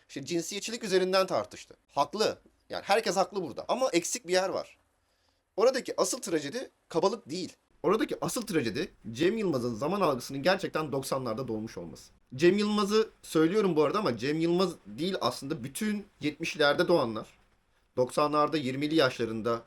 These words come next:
hayata başlayanlar ve oradaki kaotik ortamda bir şekilde sosyal statü elde eden herkes için bunu söylüyorum. Cem Yılmaz onların ortak adı olsun. Siyasetçiler, ekonomistler, tüccarlar, profesörler, eğitmenler, bürokratlar,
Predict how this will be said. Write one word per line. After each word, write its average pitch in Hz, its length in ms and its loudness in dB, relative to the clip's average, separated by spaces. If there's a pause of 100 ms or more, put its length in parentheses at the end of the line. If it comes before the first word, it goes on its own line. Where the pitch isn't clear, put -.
(680)
hayata 110 480 0
başlayanlar 147 680 -2
ve 120 60 -6
oradaki 143 380 -2
kaotik 151 380 -4
ortamda 117 580 -2 (320)
bir 190 60 -8
şekilde 151 320 0
sosyal 160 360 -2
statü 156 420 -2
elde 143 200 0
eden 180 200 0
herkes 196 340 2
için 113 220 -8
bunu 101 100 -8
söylüyorum. 95 400 -8
Cem 156 200 -2
Yılmaz 151 260 0
onların 160 240 -2
ortak 160 260 -2
adı 110 140 -4
olsun. 98 300 -10 (640)
Siyasetçiler, 139 840 0 (140)
ekonomistler, 135 720 -2
tüccarlar, 139 800 0 (100)
profesörler, 170 920 6
eğitmenler, 165 1040 2 (400)
bürokratlar, 175 920 2